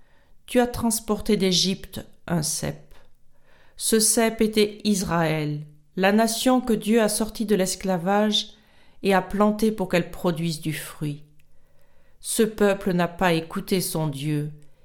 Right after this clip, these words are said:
Il ne pouvait pas être appelé le vrai cep. Ce titre était réservé au Seigneur Jésus. Il a déclaré être ce cep alors qu'il était sur le point de s'offrir lui-même sur la croix.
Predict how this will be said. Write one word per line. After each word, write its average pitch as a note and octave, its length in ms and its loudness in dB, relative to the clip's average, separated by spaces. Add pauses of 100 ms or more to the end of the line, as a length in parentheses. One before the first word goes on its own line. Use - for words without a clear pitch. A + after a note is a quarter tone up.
(180)
Il G#3 80 4
ne G#3+ 100 6
pouvait A3 320 0
pas G#3+ 300 2
être F3 200 -6
appelé E3 420 0
le D#3 120 0
vrai D3+ 380 -4
cep. - 500 -6 (720)
Ce - 240 0
titre A3 520 0
était G#3 260 0
réservé G3 840 0
au E3 100 -2
Seigneur D#3+ 460 -2
Jésus. C#3 600 -6 (760)
Il F3+ 120 2
a E3 100 4
déclaré A3 800 2
être F3+ 300 -2
ce E3+ 220 -4
cep - 520 -4 (680)
alors A3+ 320 4
qu'il G#3 140 2
était G#3+ 200 2
sur G#3 160 -2
le F#3+ 140 -2
point G#3 320 2
de G#3 80 0
s'offrir G#3 500 -2
lui-même F3+ 420 2
sur E3+ 200 -4
la D#3 100 -2
croix. C#3+ 480 -12